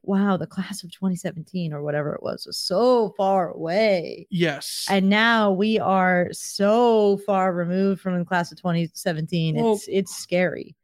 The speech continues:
Speaker 2: I, I remember thinking that the class of twenty fifteen was so far away when Snoop's kid
Speaker 1: Yeah.
Speaker 2: was a, I think he was a twenty fifteen guy, right? And, like, that felt like he was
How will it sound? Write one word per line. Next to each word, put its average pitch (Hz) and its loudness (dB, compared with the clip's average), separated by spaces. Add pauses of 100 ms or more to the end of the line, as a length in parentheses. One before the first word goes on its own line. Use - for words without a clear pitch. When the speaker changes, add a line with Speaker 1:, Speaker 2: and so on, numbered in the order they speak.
(140)
Speaker 2:
I, - 0 (280)
I 196 4
remember 220 4
thinking 202 0
that 165 -2
the 165 2
class 180 -2
of 180 -4
twenty 196 2
fifteen 175 0 (540)
was 170 2
so 185 0
far 175 2
away 160 2
when 151 0 (160)
Snoop's - -2
kid 139 -4 (360)
Speaker 1:
Yeah. 175 0
Speaker 2:
was 165 4
a, 160 2 (100)
I 170 -2
think 196 2
he 202 4
was 180 2
a 175 0
twenty 175 0
fifteen 226 0
guy, - -2 (160)
right? 190 2
And, 170 0
like, 165 0 (600)
that 202 -2
felt 208 0
like 180 2
he 175 2
was 170 2